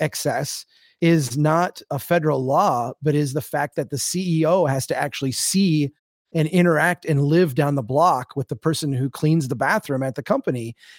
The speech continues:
And that tends to be a hedge on excess because we're all human. And I guess that's kind of where I've fallen, is that the more things can be localized in a sense, the more our,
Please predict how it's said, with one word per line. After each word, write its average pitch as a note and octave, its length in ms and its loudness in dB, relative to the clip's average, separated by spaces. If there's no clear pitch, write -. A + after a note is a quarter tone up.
And E3+ 140 4
that - 160 0
tends G3 360 2
to F#3 80 2
be F3+ 160 4
a E3+ 100 4
hedge D#3 440 2
on D3 180 -2
excess C#3+ 680 -6
because D#3+ 320 4
we're D#3+ 160 6
all D3 160 4
human. F#3+ 520 0
And F3 100 4
I G#3+ 60 4
guess A3 180 2
that's A3+ 200 2
kind B3 200 0
of A3+ 80 2
where E3 180 6
I've D#3+ 220 2
fallen, C#3+ 420 0
is A#2+ 140 -8
that C3 160 -4
the C#3 80 -2
more D#3+ 240 2
things F3 360 0
can C#3+ 160 -2
be C3 160 -2
localized B2 760 -2
in A#2+ 120 -6
a A2+ 40 -8
sense, A2 480 -10
the D3 100 2
more D#3+ 360 6
our, C#3 400 0